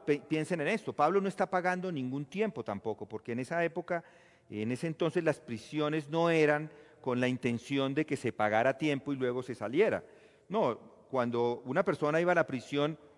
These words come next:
o era condenado o era liberado. Simplemente estaba esperando que se le diera el veredicto. Entonces, Pablo, Pablo no está pagando un tiempo allí, pero estaba allí esperando por una decisión de si salía o si lo condenaban,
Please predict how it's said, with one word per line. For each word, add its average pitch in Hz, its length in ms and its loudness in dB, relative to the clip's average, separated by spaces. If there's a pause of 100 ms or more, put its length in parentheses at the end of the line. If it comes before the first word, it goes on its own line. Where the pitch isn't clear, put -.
(120)
o 120 120 4
era 180 160 6
condenado 151 580 2
o 123 200 2
era 131 140 6
liberado. 117 680 2
Simplemente 147 480 -6
estaba 151 180 2
esperando 131 560 0 (260)
que 139 120 2
se 127 160 2
le 117 80 2
diera 131 420 2
el 117 160 -4
veredicto. 120 640 0 (1500)
Entonces, 135 720 2
Pablo, 151 500 4
Pablo 151 300 6
no 160 60 -2
está 151 180 0
pagando 143 500 0 (200)
un 120 100 -6
tiempo 139 380 -2
allí, 180 200 -2
pero 113 200 -4
estaba 135 320 4
allí 147 420 0 (500)
esperando 135 640 2
por 139 140 -2
una 135 180 2
decisión 135 720 -2 (500)
de 107 80 -10
si 123 120 -8
salía 135 480 4
o 156 80 8
si - 180 -10
lo 110 120 -2
condenaban, 110 600 -2